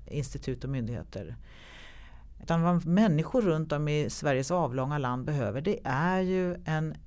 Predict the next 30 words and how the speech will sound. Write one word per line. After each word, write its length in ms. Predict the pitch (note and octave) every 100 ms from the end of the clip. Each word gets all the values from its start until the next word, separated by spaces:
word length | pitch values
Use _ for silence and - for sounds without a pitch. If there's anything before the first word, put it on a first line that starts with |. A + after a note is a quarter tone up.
| -
polis 720 | - F3+ E3+ G#3 A3 G#3+ -
som 240 | - F3 E3+
kan 200 | E3+ F3
komma 320 | F#3+ D3 C#3+
när 160 | D#3+ E3+
de 180 | D#3
behövs, 580 | C3+ B2+ C3+ - - -
en 180 | D3+ D#3
järnväg 720 | D3 G3+ E3+ C3 D3+ G3 F3
som 180 | - D#3+
fungerar 800 | D#3+ C#3+ D#3 F3 D3 G2+ G2 -
även 340 | D3+ B2+ D#3
om 140 | F#3+ C#3+
det 60 |
snöar, 680 | C#3+ E3+ D#3 D3 F3+ - C#3 - - - -
en 280 | D#3 E3 D#3+ -
post 480 | - A3+ A#3 - -
som 180 | - D3+
kan 180 | D3+ D3+
dela 240 | D3+ D3
ut 300 | - D3+ -
paket 540 | E3 - - F#3 F#2 -
även 240 | E3 D3
om 60 | D#3+
det 100 | E3
råkar 180 | D3+
komma 240 | D3+ D3+ D3
väldigt 220 | D3+ C#3+
mycket 460 | G3+ G3+ - B3+ A#3+
paket. 520 | - - - -